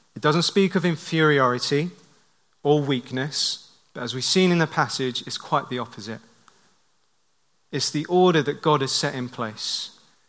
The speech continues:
And when it's done well, it's spiritually very powerful. In marriage,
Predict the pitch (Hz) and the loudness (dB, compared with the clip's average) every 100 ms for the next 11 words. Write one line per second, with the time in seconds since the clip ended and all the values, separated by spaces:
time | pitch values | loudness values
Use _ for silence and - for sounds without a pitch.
0 | _ _ 127 131 131 - 190 190 156 135 | _ _ -8 -6 -6 4 4 4 2 2
1 | 107 123 - _ _ _ _ _ - 135 | 0 -4 -10 _ _ _ _ _ -8 -4
2 | - - - 160 147 - - 135 120 104 | 0 -2 2 4 4 2 -6 -6 -8 -10
3 | 113 139 135 120 120 117 104 107 - 62 | -4 -2 0 -4 -8 -8 -8 -10 -16 -18
4 | - _ _ _ _ _ _ _ _ _ | -20 _ _ _ _ _ _ _ _ _
5 | _ _ _ _ _ _ _ _ _ _ | _ _ _ _ _ _ _ _ _ _
6 | _ _ 147 170 190 170 185 - - | _ _ 2 6 6 6 2 -4 -8